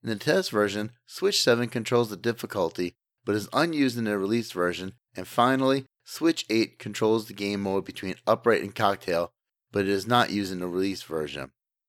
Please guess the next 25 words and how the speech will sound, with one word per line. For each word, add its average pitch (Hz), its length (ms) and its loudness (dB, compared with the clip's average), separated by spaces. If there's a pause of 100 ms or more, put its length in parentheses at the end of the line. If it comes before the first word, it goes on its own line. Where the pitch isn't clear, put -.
(320)
The 117 80 -6
Mellow 165 280 6
Yellow 143 300 8
version 104 360 2
follows 117 320 4
the 113 60 -6
Japanese 107 600 0
version 92 420 -2 (380)
for - 160 -4
each 113 160 -2
additional 107 460 -2
extra 101 300 -2
life 98 380 2
point 104 300 -4
settings. 80 460 -4 (580)
It 98 80 0
also 139 320 6
has 104 140 2
a 98 60 0
yellow 120 300 6
square 113 300 2
graphic 90 460 0
with 87 120 -8
the 95 100 -4
words 101 420 0